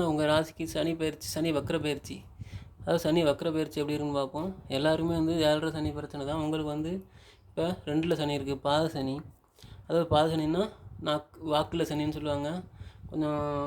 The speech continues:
நம்ம பேச்சுலேயும் சனி இருக்கும். பாத சனி, கா-, கால் சம்மந்தமான, இடுப்பு கீழே சம்மந்தமான பிரச்சனைகள்லாம் வர்றதுக்கு வாய்ப்பு இருக்கு. கொஞ்சம் நம்ம கொஞ்சம் இருக்கிறத சாதாரணமா பார்த்து தான் இருக்கணும். ஆனா இப்போ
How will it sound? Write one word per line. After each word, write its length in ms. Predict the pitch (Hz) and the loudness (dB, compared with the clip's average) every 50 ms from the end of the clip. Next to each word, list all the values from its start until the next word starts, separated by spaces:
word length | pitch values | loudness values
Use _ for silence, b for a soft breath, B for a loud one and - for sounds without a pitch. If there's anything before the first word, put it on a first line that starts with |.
| 143 135 - - - - - - - | -4 -6 -10 -14 -20 -20 -20 -16 -10
நம்ம 220 | - 147 147 147 143 | -6 -6 -4 -6 -6
பேச்சுலேயும் 600 | - 156 156 160 160 - 160 160 160 165 165 160 | -4 -2 -2 -2 -2 -2 0 2 2 2 2 0
சனி 200 | 165 151 151 156 | 0 0 0 0
இருக்கும். 360 | 151 147 147 - 170 180 196 196 190 - | 0 -2 -4 -4 -2 -2 -2 -2 -4 -4
பாத 180 | - 156 151 156 151 | -2 0 0 0 0
சனி, 260 | 151 151 151 160 190 233 - - - B B B B B B B B B - - | -2 -4 -2 -2 -4 -4 -8 -14 -18 B B B B B B B B B -8 -4
கா-, 160 | 151 147 143 139 139 139 139 139 139 139 135 135 | -2 0 0 0 0 0 -2 -2 -4 -4 -6 -4
கால் 280 | - 156 156 165 170 165 | -2 0 0 0 0 0
சம்மந்தமான, 440 | 170 165 160 156 151 147 151 147 147 | 0 2 2 2 2 0 0 -2 -4
இடுப்பு 260 | 151 160 165 165 160 | -4 -4 -4 -2 -2
கீழே 180 | 156 156 156 | -2 -2 -2
சம்மந்தமான 380 | 151 151 147 147 147 147 151 143 | -4 -4 -6 -4 -4 -2 -4 -4
பிரச்சனைகள்லாம் 500 | 143 143 - 147 147 143 143 151 147 143 | -4 -6 -8 -6 -6 -4 -2 -2 -2 -2
வர்றதுக்கு 320 | 139 139 139 139 139 - | -2 -2 -4 -4 -4 -4
வாய்ப்பு 260 | 139 135 139 139 139 139 | -4 -4 -4 -4 -4 -6
இருக்கு. 240 | 135 120 151 160 165 165 | -6 -6 -6 -8 -8 -6
கொஞ்சம் 240 | - 156 156 147 | -4 -4 -2 -2
நம்ம 160 | 143 143 143 139 135 B B B B B B B B B - - - - | -2 -2 -2 -4 -6 B B B B B B B B B -20 -18 -12 -6
கொஞ்சம் 280 | - 156 165 165 170 165 | -4 -2 0 0 0 -2
இருக்கிறத 280 | 160 - 170 165 165 | -2 -2 -2 -2 -2
சாதாரணமா 440 | 165 160 151 151 156 151 156 156 156 | 0 0 0 2 2 0 0 -2 -2
பார்த்து 240 | - 151 147 143 - | -2 -2 -2 -2 -2
தான் 120 | 160 156 147 | -2 -2 -2
இருக்கணும். 360 | 143 - 143 151 170 202 - - - | -2 -4 -4 -4 -4 -4 -4 -6 -8
ஆனா 200 | 156 160 170 196 | -4 0 2 2
இப்போ 240 | 190 - - - | 2 0 0 -2